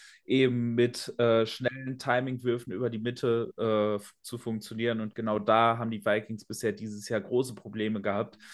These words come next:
Die haben viel über die Mitte abgegeben, <clears throat> über die Außenseiten gar nicht so sch-, sind die Vikings dieses Jahr gar nicht so sehr verwundbar, sondern es ist eben vor allem die Mitte des Feldes gewesen, die Gegner bisher dieses Jahr angreifen konnten. Und genau das ist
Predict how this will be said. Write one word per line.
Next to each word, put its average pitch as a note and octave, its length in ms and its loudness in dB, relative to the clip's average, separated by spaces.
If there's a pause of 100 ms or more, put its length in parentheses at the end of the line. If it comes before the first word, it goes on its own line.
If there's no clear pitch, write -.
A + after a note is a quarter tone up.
(220)
Die - 60 -8
haben G#2+ 160 -4
viel D#3+ 260 0
über C3 160 6
die A#2 60 2
Mitte A#2+ 280 0
abgegeben, A#2+ 840 2
<clears throat> - 1000 -10
über C3 140 8
die B2+ 120 10
Außenseiten C#3 640 8
gar B2 180 6
nicht C3 200 -2
so B2+ 120 -2
sch-, - 180 -6 (380)
sind C#3+ 280 0
die B2+ 120 -4 (200)
Vikings B2+ 420 4
dieses A#2+ 260 -6
Jahr A2+ 100 4
gar A2+ 180 2
nicht A#2 160 -4
so B2 160 -4
sehr A#2 180 0
verwundbar, A#2 480 -2
sondern A2 360 0
es - 200 -14
ist - 180 -12
eben A2 200 -4
vor - 160 2
allem B2+ 260 6
die A2+ 80 -2
Mitte A#2 260 -2
des G2+ 160 -4
Feldes A2+ 280 2
gewesen, A2 500 -2 (640)
die C3 160 4
Gegner C3 320 6
bisher A#2 240 4
dieses A#2 320 -4
Jahr G2+ 140 4
angreifen A2+ 380 4
konnten. A2 300 2
Und A2 140 -2
genau A#2 340 6
das A#2+ 380 4
ist - 360 -8